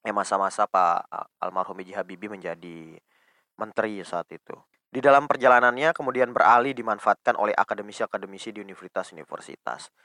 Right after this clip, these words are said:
Nah, kalau teman-teman membaca sejarah tentang Facebook, ini juga didirikan oleh salah satu mahasiswa.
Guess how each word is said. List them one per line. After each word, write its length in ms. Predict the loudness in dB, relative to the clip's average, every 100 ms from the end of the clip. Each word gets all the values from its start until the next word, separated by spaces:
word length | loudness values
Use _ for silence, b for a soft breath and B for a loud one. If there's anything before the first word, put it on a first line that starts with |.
| _ _ -2
Nah, 80 |
kalau 160 | 4 4
teman-teman 400 | 4 0 2 0
membaca 320 | 0 -2 -2
sejarah 320 | -8 -2 0
tentang 320 | 0 0 -2 -2
Facebook, 480 | -4 -6 -4 -6 -6
ini 160 | -10 -12
juga 400 | -8 -2 0 -2 -6
didirikan 720 | _ -16 -10 -10 -10 -2 -2 0
oleh 320 | 0 0 0 -4
salah 240 | -2 -2
satu 320 | -2 -4 -4
mahasiswa. 800 | -4 -2 -4 -6 -12 -4 -4 -4